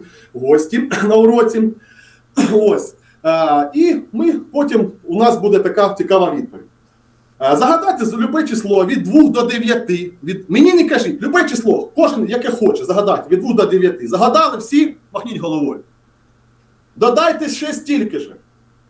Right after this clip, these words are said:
Додали. Помножте на два. На два помножте.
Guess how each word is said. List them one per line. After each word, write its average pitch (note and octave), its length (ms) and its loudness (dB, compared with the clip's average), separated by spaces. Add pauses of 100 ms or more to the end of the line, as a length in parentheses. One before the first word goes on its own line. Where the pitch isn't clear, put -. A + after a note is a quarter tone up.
(640)
Додали. E3+ 560 0 (880)
Помножте C#4+ 580 0
на B3+ 140 -4
два. G#3+ 500 -4
На G3+ 120 -2
два A3 280 0
помножте. C3+ 520 -10